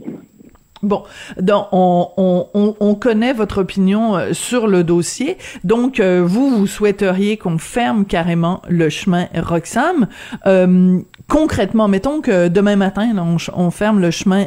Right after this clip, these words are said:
Roxham. Vous pensez pas que les gens qui veulent absolument rentrer, euh, ici vont trouver, euh, une autre, euh, une, un autre point d'entrée ? Euh,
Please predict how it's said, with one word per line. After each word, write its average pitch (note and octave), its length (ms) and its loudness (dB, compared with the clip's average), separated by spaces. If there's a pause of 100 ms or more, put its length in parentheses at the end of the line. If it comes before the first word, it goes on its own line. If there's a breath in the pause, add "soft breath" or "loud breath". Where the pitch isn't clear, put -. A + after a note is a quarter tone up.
Roxham. F3 540 0
Vous G3 120 0
pensez G3 340 0
pas A#3 240 -2
que G#3+ 300 0 (320 loud breath)
les F#3+ 160 4
gens A#3+ 220 0
qui G#3 120 -6
veulent F#3+ 240 2
absolument F#3 760 2
rentrer, F#3+ 840 -2
euh, D#3+ 240 2 (140)
ici G#3 420 0 (220 loud breath)
vont G#3+ 320 2
trouver, G#3+ 600 0
euh, D#3+ 420 2
une F#3 200 4
autre, G3 380 0
euh, E3 420 2
une, F#3+ 240 -2
un F#3 220 4
autre G3 460 2
point G#3+ 420 0
d'entrée ? G3 580 0 (400 loud breath)
Euh, E3+ 500 4